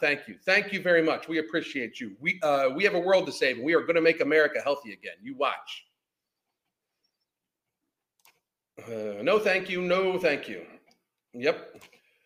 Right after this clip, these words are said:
Uh, you're just not able to pre-, properly care for yourself, uh, at this young lady's size. That's, that's just being, uh, that's just reality being said. I'm gonna pull her back up here real quick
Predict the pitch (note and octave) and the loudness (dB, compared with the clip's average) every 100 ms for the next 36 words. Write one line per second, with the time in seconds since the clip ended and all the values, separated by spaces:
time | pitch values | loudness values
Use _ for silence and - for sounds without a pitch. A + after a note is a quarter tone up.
0 | _ _ C3+ B2 A#2+ A2+ A2 A2 - F3+ | _ _ -2 0 2 0 -6 -12 -2 0
1 | A3+ A3+ G#3 G3+ F3+ G3 G#3 - - F3+ | 0 0 2 4 2 4 2 0 0 2
2 | F#3+ - A3 A#3 E3+ D3 - D#3+ D3 D3 | 2 2 4 4 4 2 4 4 4 -2
3 | - - _ - C#3 C#3+ C#3+ D#3+ D#3 D3 | -18 -20 _ -4 2 2 2 0 -2 0
4 | D#3+ D#3 D3 C#3 D#3+ C3 G2+ F#2+ - C3+ | 4 4 4 2 2 4 2 -4 -10 2
5 | D#3 E3 - D#3+ F3 - - - F#3 F3+ | 2 2 0 4 4 2 -6 0 2 2
6 | F3 D3+ C#3+ C#3 C3 D#3+ E3+ D#3+ F3 F3 | 4 4 4 2 2 0 0 2 6 8
7 | D#3+ D#3 D#3 C#3+ D3+ - - D#4+ F#4 - | 6 6 2 4 4 4 -2 -2 -2 0
8 | G3+ E3+ D3 B2 B2+ G#2 G#2 F2+ _ - | 4 6 6 2 0 -4 -8 -12 _ -20